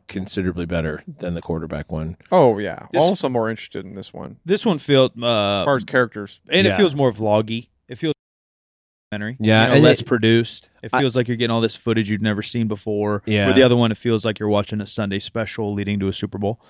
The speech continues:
Speaker 3: You know,
Speaker 1: Yeah.
Speaker 3: it's different, different styles
Speaker 1: It
Speaker 3: for sure.
Speaker 1: it feels like a package.
Speaker 3: Yeah.
Speaker 1: Like a roll-in package of, of, of, you know, bio on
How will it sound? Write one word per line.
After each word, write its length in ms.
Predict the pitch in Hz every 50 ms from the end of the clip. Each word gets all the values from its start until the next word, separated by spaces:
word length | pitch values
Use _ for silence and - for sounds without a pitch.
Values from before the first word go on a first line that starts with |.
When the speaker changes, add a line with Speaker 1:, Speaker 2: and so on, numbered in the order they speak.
| _ _ _ _
Speaker 3:
You 160 | - 110 110 107
know, 60 | 107
Speaker 1:
Yeah. 40 | 107
Speaker 3:
it's 120 | 110 -
different, 400 | - 143 127 - 117 - - -
different 260 | 117 120 - 220 147 -
styles 380 | - 107 101 98 92 92 -
Speaker 1:
It 40 | 113
Speaker 3:
for 60 | 95 98
sure. 360 | - - - 101 95 101 - _ _ _ _
Speaker 1:
it 140 | 143 139 -
feels 200 | 151 135 123 117
like 120 | 110 98
a 80 | 110 95 - _ _ _ _
package. 760 | - - - - 90 - - - - - - - - - - _ _ _ _ _ _ _ _ _ -
Speaker 3:
Yeah. 160 | 165 147 139
Speaker 1:
Like 140 | - 101 -
a 60 | 107
roll-in 520 | 101 95 98 98 95 92 92 92 90 90 92
package 500 | 101 92 90 - - 82 82 78 - 95
of, 180 | 92 90 - - -
of, 380 | 87 90 87 85 90 98 - _
of, 420 | - 90 85 82 82 92 - - _
you 100 | 101 90
know, 120 | 85 82
bio 580 | 85 87 - 82 82 101 104 101 95 92 92 90
on 460 | - - 87 87 90 90 85 85 98